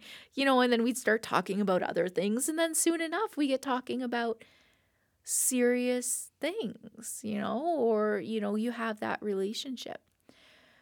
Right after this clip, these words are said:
And so one, it's, you know, not being afraid to try new things.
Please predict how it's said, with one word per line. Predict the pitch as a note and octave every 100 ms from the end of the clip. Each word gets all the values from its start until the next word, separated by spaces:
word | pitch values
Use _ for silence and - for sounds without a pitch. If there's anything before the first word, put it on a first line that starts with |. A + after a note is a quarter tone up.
| _ -
And | C4+
so | D4+
one, | C#4+ C#4 D4 D4+
it's, | C4 A3+ - -
you | C4+
know, | A3+ G3+ G3+ G#3+ -
not | B3 A#3+ A#3+
being | B3+ B3
afraid | A#3+ G#3+ G#3
to | G3+
try | - F#3+ F#3
new | F3+ -
things. | - - - -